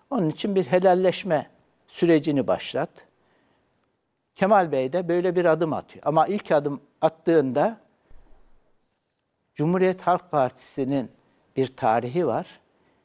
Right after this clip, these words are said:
Ve orada Atatürk ve İnönü duvarına çarpınca tuttu.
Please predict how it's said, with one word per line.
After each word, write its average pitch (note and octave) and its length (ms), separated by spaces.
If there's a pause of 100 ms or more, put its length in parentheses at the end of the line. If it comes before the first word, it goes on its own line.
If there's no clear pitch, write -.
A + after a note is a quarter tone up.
(100)
Ve F#3 60
orada E3+ 300
Atatürk - 720
ve C#3 100
İnönü C#3 480
duvarına A2 440
çarpınca D3 840 (580)
tuttu. A3 540